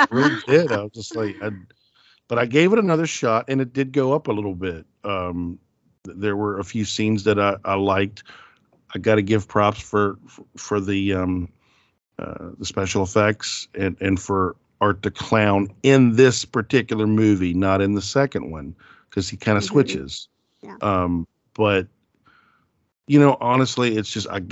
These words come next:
Speaker 2: I gotta have the things that I was talking about. I just gotta have the, the production values, uh, for me, and I've gotta have the story. And I, I can't give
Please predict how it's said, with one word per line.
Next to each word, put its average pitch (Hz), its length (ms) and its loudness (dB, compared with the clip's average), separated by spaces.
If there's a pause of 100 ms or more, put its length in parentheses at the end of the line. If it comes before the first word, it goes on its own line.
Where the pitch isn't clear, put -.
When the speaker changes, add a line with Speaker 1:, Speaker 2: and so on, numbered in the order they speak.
(140)
Speaker 2:
I 104 80 -4
gotta 101 340 2
have 95 520 -2
the 98 100 -10
things 95 260 -2
that 92 120 -4
I 92 60 0
was 90 160 -4
talking 87 320 -6
about. 76 320 -10 (140)
I 90 60 -6
just 90 240 -6
gotta 90 260 -2
have 90 260 0
the, 87 120 -2 (100)
the - 80 -10
production 107 500 2
values, 98 760 0 (160)
uh, 87 240 -8
for - 180 -4
me, 98 420 2 (480)
and 90 160 -4
I've 87 120 -6
gotta 90 220 -2
have 90 180 -4
the 87 80 -4
story. 80 680 -8 (140)
And 82 100 -2
I, 82 40 -6 (180)
I - 60 -12
can't - 360 0
give 123 320 4